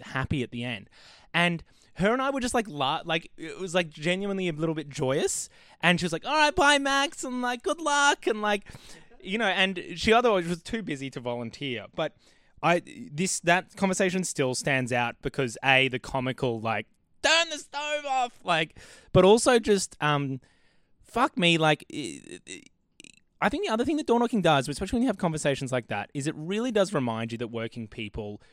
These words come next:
have the capacity, A, they have, they, um, they deal in the,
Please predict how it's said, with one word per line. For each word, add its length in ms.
have 200
the 80
capacity, 720
A, 320
they 120
have, 220
they, 560
um, 340
they 460
deal 360
in 140
the, 220